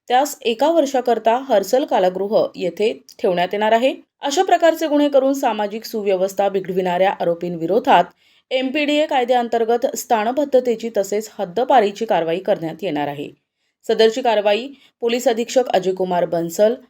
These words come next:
अपर पोलीस अधीक्षक आयुष नोपाणी, उपविभागीय पोलीस अधिकारी अनंत कुलकर्णी यांच्या मार्गदर्शनाखाली स्थानिक गुन्हे शाखेचे पोलीस निरीक्षक पंकज जाधव, सहाय्यक पोलीस निरीक्षक योगेश उबाळे,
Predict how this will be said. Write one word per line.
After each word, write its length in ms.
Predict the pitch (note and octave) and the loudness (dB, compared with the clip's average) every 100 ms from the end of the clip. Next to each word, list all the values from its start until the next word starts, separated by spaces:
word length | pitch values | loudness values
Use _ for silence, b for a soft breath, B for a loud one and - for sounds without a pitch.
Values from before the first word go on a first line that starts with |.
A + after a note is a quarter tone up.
| b b | b b
अपर 260 | A#3 - C#4+ | -6 4 4
पोलीस 340 | D4+ D4+ D4 | 4 0 2
अधीक्षक 580 | C#4+ C#4 C#4 - C#4+ C#4+ - | 2 0 -2 2 2 2 2
आयुष 360 | F#3+ G3+ G3+ G3+ | 2 2 -4 -6
नोपाणी, 520 | F3 G3 F#3+ G#3 C#4 B B B | -2 0 0 0 -6 B B B
उपविभागीय 720 | C4+ C#4 F#4+ F4 E4 D4+ D4+ | -4 0 0 0 -2 -2 -2
पोलीस 300 | D4 B3+ B3+ | 0 -2 0
अधिकारी 380 | A#3+ A#3 C#4 B3 | -2 0 -2 -2
अनंत 360 | A#3+ G3 F#3 G3 F#3+ | -4 -6 -6 -6 -4
कुलकर्णी 480 | E3+ F#3 F3+ G#3 A#3 | -2 0 0 -2 -4
यांच्या 300 | E3+ E3 F3 | -6 -6 -6
मार्गदर्शनाखाली 920 | E3 D#3+ F3+ G3 A3 A3+ A#3 A#3+ D#4+ - _ _ _ _ _ | -4 -2 -2 -2 -4 -2 0 -2 -4 -10 _ _ _ _ _
स्थानिक 360 | - D4 C#4+ D#4+ | 2 4 4 2
गुन्हे 200 | E4+ E4 | 0 0
शाखेचे 340 | E4 D4+ C#4+ | 0 -4 -4
पोलीस 280 | C#4+ C#4 C4 | -2 -2 -2
निरीक्षक 360 | C4 B3+ C4+ C4 | -4 -2 -2 -2
पंकज 340 | G#3+ F#3 F#3 F#3 | -4 -2 -2 0
जाधव, 340 | F#3 E3+ G3+ A3 | -2 -2 -4 -6
सहाय्यक 420 | A3+ G3+ G3+ G#3+ | -4 -4 -4 -6
पोलीस 260 | A#3 A3+ A3 | -6 -6 -6
निरीक्षक 440 | A3 G#3+ A#3+ B3 A3 | -8 -6 -6 -6 -4
योगेश 420 | E3+ E3 F#3+ - | -6 -2 -4 -4
उबाळे, 400 | E3+ E3 E3 F#3+ | -6 -2 2 0